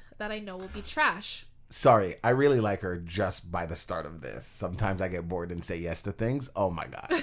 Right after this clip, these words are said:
Speaker 1: <laughs>
Speaker 2: That made me smile.
Speaker 1: Um, yeah, "Things that I know will be trash, but I already committed to.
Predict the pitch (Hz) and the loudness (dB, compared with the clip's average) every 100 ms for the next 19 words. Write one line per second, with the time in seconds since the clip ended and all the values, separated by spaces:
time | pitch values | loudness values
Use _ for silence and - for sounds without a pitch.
0 | - 381 - 571 - 98 90 87 80 69 | 2 2 2 -4 -2 -2 -2 -4 -8 -8
1 | - 62 53 69 80 - 226 214 208 202 | -8 -10 -12 -12 -14 -10 -6 -4 -4 -6
2 | 190 233 208 190 226 233 208 214 208 202 | -6 -2 -2 -2 -6 -4 -4 -2 -4 -4
3 | 208 208 202 220 185 190 - - 196 277 | -6 -8 -6 -2 -2 -4 -12 -18 -8 -2
4 | 311 - - 220 214 202 202 202 220 208 | -2 -2 -6 -6 -4 -4 -4 -8 -12 -10
5 | 202 190 - 151 | -8 -8 -12 -14